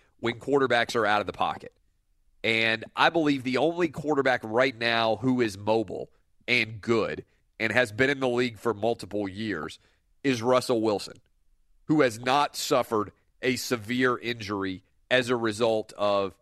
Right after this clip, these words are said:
his freelancing outside of the pocket. And I mean missing multiple games.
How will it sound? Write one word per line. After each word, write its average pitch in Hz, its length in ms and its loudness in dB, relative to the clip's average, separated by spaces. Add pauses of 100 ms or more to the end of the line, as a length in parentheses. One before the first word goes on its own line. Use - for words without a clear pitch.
(240)
his 120 320 0 (600)
freelancing 120 600 0
outside 104 400 0
of 92 40 -6
the 90 80 -8
pocket. - 380 -4 (200)
And 135 120 2
I 147 100 4
mean 139 260 -6
missing 123 420 -2
multiple 110 440 -2
games. 87 500 -8